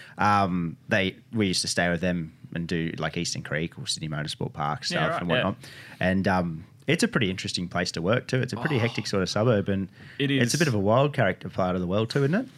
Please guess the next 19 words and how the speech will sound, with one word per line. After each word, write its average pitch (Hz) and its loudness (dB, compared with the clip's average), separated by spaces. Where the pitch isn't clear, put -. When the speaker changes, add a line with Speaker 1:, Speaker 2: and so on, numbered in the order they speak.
Speaker 2:
It 156 0
is 151 0
one 147 2
of 131 0
the 117 -4
best - -6
industrial 120 -4
estates - -6
Speaker 1:
Yep. 95 0
Speaker 2:
in, 110 -6
I, 117 -4
I 123 2
gotta 123 2
think 104 -8
the 98 -12
world. 101 -6
It's 117 -10
incredible. 104 -6
Speaker 1:
Yeah. - -2